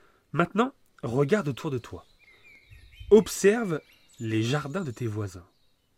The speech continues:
Le jardinier se rendit compte que les autres jardins étaient en désordre, mal entretenus. Le sage expliqua : « La leçon est simple.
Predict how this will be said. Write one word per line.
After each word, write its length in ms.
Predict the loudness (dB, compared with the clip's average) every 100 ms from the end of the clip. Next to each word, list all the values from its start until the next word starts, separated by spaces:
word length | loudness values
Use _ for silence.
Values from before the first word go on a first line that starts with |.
| _ _ _ _ _ _ -20 -20 -20 -8
Le 160 | -4 0
jardinier 520 | 2 2 0 -4 -4
se 140 | -4
rendit 300 | -8 -8 -8
compte 340 | -8 -6 -6 -12 -18 -20 -18 -6
que 120 | -4
les 280 | -2 -2 -2
autres 280 | -4 -2 -2
jardins 380 | -2 0 -2 -2 _ _
étaient 320 | -8 -6 -6
en 100 | -4
désordre, 600 | -4 -4 -4 -6 -8 -16 _ _ _ _ -10
mal 340 | -4 2 4 2
entretenus. 640 | 0 -6 -8 -18 -20 -20 _ _ _ _ _ _ _ -20 -20 -20 -20 _
Le 120 | 0 0
sage 320 | 2 0 0
expliqua : « 480 | -6 -12 -12 -12 -12 -20 _ _ _ -20 _ _ _ -20 -20 -8
La 140 | 0 2
leçon 320 | 2 0 -4
est 40 |
simple. 460 | -4 -6 -8 -10